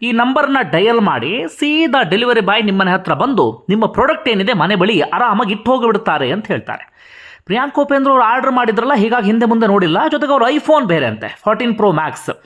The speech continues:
ತುಂಬ ಸೇಫ್ಟಿ ಆಗಿರುವಂಥ ಫೋನ್ ಅಂತೀವಲ್ಲ, ಅದರಲ್ಲೇ ಇವತ್ತು ಒಂದು ಎಡವಟ್ಟು ಆಗಿಬಿಡ್ತು. ಆತ ಒಂದು ನಂಬರನ್ನು ಕೊಡ್ತಾನೆ, ಸ್ಟಾರ್ ಸ್ಟಾರ್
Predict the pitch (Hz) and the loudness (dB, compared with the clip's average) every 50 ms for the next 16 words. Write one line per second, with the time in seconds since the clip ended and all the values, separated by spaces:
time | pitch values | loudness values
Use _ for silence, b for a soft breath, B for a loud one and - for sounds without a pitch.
0 | B B B _ - 220 233 247 247 240 226 226 226 208 226 220 220 - 226 208 | B B B _ -2 -2 -2 0 0 0 0 0 2 0 0 0 0 -2 -2 0
1 | 196 196 190 202 196 208 196 - 185 175 170 160 156 - 135 156 202 269 320 202 | 0 0 0 0 0 -2 -2 0 0 0 0 0 -2 -4 -4 -4 -2 -2 -2 -4
2 | B B B B B B B B - 214 214 262 254 262 269 240 226 220 - 220 | B B B B B B B B -2 0 0 0 0 0 0 0 0 0 0 0
3 | 190 160 156 160 160 175 202 202 - 113 117 113 131 185 139 - - - b b | 2 2 2 2 2 2 0 0 -4 -6 -4 -4 -2 -4 -4 -6 -8 -16 b b
4 | b b b b b b - 269 302 294 320 294 254 214 214 240 240 262 - 294 | b b b b b b -4 -2 0 2 2 2 2 2 0 0 0 0 0 0
5 | - - - 175 139 - 131 107 101 110 - - - - - - - 214 214 220 | -2 -2 -2 -2 -2 -2 -4 -6 -6 -8 -10 -14 -14 -16 -8 -2 0 2 2 2
6 | 214 208 - - 214 196 190 190 196 196 202 202 | 0 -2 -4 -2 0 2 2 2 2 2 0 -2